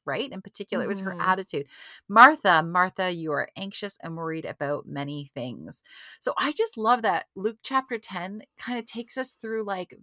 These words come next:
Speaker 1: the visitors going to places they've never been before, um, what kind of, uh, like, guests they should be, um, what the hostess,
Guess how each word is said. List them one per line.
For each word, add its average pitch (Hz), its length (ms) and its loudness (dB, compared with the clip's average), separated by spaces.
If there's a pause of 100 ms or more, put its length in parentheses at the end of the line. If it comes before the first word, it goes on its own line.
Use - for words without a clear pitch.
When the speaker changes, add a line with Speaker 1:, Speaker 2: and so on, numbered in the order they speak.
(220)
Speaker 1:
the 196 140 0
visitors 214 520 -4
going 220 240 -4
to 208 80 -8
places 208 400 -8
they've 180 160 -6
never 165 220 -4
been 240 240 -4
before, 240 560 0 (480)
um, 175 420 2 (160)
what 208 220 -2
kind 226 300 -2
of, 196 120 -6 (640)
uh, 175 40 -8 (220)
like, 180 240 -4 (260)
guests - 440 -4
they 170 100 -2
should 151 260 -8
be, 247 360 -6 (480)
um, 160 220 0
what 170 160 -6
the 151 60 -6
hostess, 262 600 -6